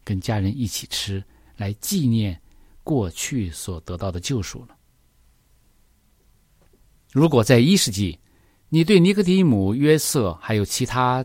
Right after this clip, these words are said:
读这部福音书的基督徒说，“你已经错过了这个提醒你过去得到救赎的逾越节，你没法吃逾越节的羔羊了。”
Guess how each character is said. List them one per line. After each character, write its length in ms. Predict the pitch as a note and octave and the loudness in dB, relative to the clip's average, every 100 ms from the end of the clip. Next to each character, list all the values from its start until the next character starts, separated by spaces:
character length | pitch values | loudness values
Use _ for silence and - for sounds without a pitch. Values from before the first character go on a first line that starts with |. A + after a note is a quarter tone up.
| _ | _
读 300 | G2+ G2 G#2+ | -6 -4 -4
这 160 | A#2 | -4
部 100 | F2+ | -4
福 200 | F2+ - | -8 -2
音 120 | A2 A#2+ | 0 0
书 160 | - | -2
的 140 | A#2 F#2 | -4 -6
基 140 | A2 | -4
督 100 | A#2 | -4
徒 140 | G#2+ | -4
说 300 | G#2+ B2 B2 - _ _ _ _ _ _ | -4 -2 -2 -4 _ _ _ _ _ _
，“你 260 | D#3 D3 G#2+ | 4 4 2
已 60 | |
经 320 | F#2 C3 C#3+ | 0 2 2
错 480 | C3+ - - F#3+ B2+ | 0 -6 0 2 2
过 200 | G#2+ A2+ | -2 -4
了 140 | G2 F#2 | -4 -6
这 220 | A#2 G2 | -6 -6
个 280 | G2+ G2 F#2+ _ _ _ _ - | -6 -6 -10 _ _ _ _ -10
提 180 | - C#3 | -4 0
醒 180 | C#3+ | 2
你 80 | B2+ G#2+ | 2 2
过 180 | D3 | 0
去 220 | A2 - A2 | 0 -2 -4
得 160 | G#2 | -4
到 140 | G#2+ G#2+ | -4 -4
救 340 | - F#3 C#3+ | -6 -4 -4
赎 300 | F#2 - F2+ | -4 -8 -8
的 100 | F#2 | -6
逾 120 | E2+ E2+ | -6 -8
越 180 | F2+ | -10
节， 260 | D#2+ - D#2+ _ _ _ _ _ _ _ _ _ _ | -12 -20 -20 _ _ _ _ _ _ _ _ _ _
你 140 | - C#3+ | 0 4
没 180 | C#3+ G3+ | 4 4
法 160 | D#3+ | 0
吃 240 | C3 D#3+ C#3 | 0 0 0
逾 60 | |
越 160 | D#3+ C#3 | 0 0
节 140 | B2 | -2
的 80 | B2+ | -4
羔 200 | D#3+ E3 | 0 0
羊 240 | A2 G#2+ | 0 -2
了。” 200 | C#3+ G#2 | -4 -8